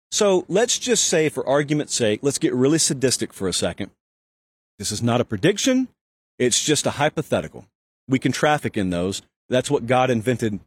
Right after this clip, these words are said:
April for. So let's say the sadistic side of us hits the simulation button,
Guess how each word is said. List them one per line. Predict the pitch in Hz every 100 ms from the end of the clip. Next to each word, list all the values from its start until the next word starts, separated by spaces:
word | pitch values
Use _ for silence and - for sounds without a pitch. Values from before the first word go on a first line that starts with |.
| -
April | 123 - 82
for. | 71 85 65 - _ _ _ _ _ _ _ _
So | - 185
let's | 226 -
say | - 202 175 147
the | 135
sadistic | - 147 113 190 - 175
side | - 147 135 123
of | 113
us | 117 113 - -
hits | 135 156 -
the | 135
simulation | - 175 147 135 127 113 90
button, | 87 95 101